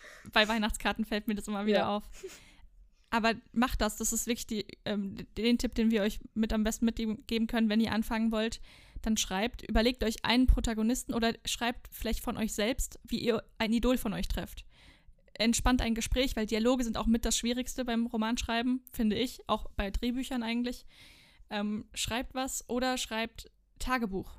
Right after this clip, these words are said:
Speaker 1: Auch das hilft, weil dann wisst ihr, wie man verschiedene Gedanken und Gefühle in Worte fassen kann. Viele Menschen können das nämlich gar nicht. Sie wissen nicht, wie sie sich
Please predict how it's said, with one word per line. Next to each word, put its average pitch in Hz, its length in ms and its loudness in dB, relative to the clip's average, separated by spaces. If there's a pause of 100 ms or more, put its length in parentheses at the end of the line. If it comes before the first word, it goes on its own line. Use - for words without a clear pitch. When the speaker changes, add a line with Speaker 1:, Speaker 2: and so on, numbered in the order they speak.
(160)
Speaker 1:
Auch 226 140 2
das - 340 -2
hilft, 214 340 2
weil 202 120 -2
dann 208 220 0 (360)
wisst 233 240 -2
ihr, 240 120 2
wie 226 80 0
man 220 140 0
verschiedene 240 540 0 (280)
Gedanken 233 320 0
und 220 80 -4
Gefühle 254 360 0
in 220 140 2
Worte 226 220 -2
fassen - 260 -8
kann. 202 300 -8
Viele 233 180 -2
Menschen 226 280 0
können 254 200 2
das 214 140 -2
nämlich 196 240 -6
gar 185 180 -6
nicht. 208 160 -8
Sie 208 100 -8
wissen 226 220 0
nicht, 214 200 0
wie 220 100 0
sie 208 120 -2
sich 208 220 -8